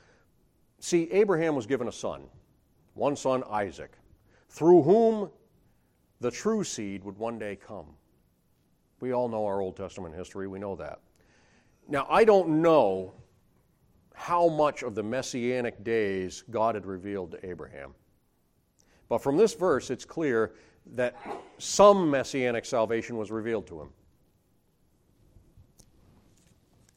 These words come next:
And he rejoiced knowing about that. He knew that from him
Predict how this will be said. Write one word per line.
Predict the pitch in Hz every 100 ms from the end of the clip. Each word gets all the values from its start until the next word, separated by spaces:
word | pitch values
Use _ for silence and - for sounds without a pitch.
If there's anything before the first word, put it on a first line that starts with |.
| _ _ _ _ - _ _ _ _ _ _ _ _ _ _ _ _ _
And | 104
he | 131 160
rejoiced | 143 101 127 127 90 -
knowing | 110 98 78
about | 73 71
that. | 76 65 - _ _ _ _ _
He | 143 190
knew | 175 190 107 82 - _ _
that | 101 -
from | 139 135
him | 120 131 98 85